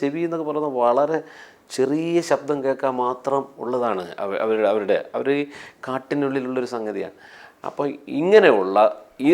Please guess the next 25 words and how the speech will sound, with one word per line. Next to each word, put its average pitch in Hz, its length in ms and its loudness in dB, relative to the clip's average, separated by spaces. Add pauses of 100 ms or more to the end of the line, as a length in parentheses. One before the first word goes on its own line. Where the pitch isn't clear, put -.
(120)
അതുൾപ്പെടെ 190 640 10
ഉള്ളത് 147 240 10 (200)
അന്ധവിശ്വാസമായിട്ട് 135 800 0
കാണണമെന്നാണ് 87 460 -6
എൻ്റെ 101 160 0
അഭിപ്രായം. - 360 -12 (440)
അങ്ങനെയുള്ള 123 380 -2 (100)
സകല 127 480 0 (140)
കാര്യങ്ങളെ 101 560 -2
നിരോധിക്കുകയും 98 840 -8 (240)
മനുഷ്യൻ 135 400 -6
സ്നേഹത്തോടെയും 139 680 -2
സന്തോഷത്തോടെയും 127 560 -4
ഇരിക്കാൻ 113 260 -6
പറ്റുന്ന 113 340 -6
മറ്റ് 98 260 -6 (580)
ആഘോഷങ്ങളും, 117 640 0 (140)
ആ, - 20 2 (100)
പിന്നെ 98 280 -2
കാര്യങ്ങളും 104 520 -2
കണ്ടെത്തുകയൊക്കെ 95 600 0 (100)
വേണമെന്നാണ് 95 560 -2
എൻ്റെ, 90 180 -8 (180)
എൻ്റെ 82 160 -14
അഭിപ്രായം. - 300 -20